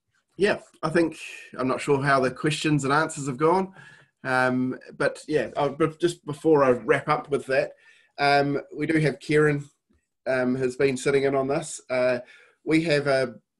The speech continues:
a really, um, responsive support team. We, uh,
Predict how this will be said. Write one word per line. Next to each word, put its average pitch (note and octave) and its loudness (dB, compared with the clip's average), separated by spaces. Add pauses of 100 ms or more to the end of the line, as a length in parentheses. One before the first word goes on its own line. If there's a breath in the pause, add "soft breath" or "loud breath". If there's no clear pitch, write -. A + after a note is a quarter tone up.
(220)
a A#2 0
really, B2+ 2 (500)
um, G#2+ -2 (360)
responsive C#3 -4
support C#3+ 0
team. C#3 -2
We, A2 -4 (100)
uh, G#2+ -6